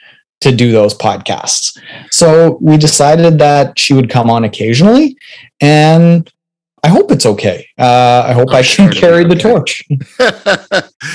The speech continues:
Speaker 2: So, um, I'm sure you can carry the torch. And let, let me set the stage for the listeners. So,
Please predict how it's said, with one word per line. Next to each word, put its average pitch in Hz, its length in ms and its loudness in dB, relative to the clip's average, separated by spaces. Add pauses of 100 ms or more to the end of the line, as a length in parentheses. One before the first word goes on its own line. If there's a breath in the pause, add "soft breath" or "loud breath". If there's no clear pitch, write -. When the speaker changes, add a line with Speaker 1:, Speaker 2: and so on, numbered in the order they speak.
(300 loud breath)
Speaker 2:
So, 165 640 -2
um, 151 440 -4
I'm 143 140 -4
sure 147 220 -4
you 156 100 -4
can 165 140 -12
carry 151 320 -8
the 151 120 -8
torch. 113 560 -8
And 131 220 -4
let, 147 140 -4
let 151 140 -6
me 175 100 -4
set 151 240 -4
the 139 100 -10
stage 120 360 -6
for 113 100 -12
the 98 100 -16
listeners. 90 540 -10
So, 113 480 -6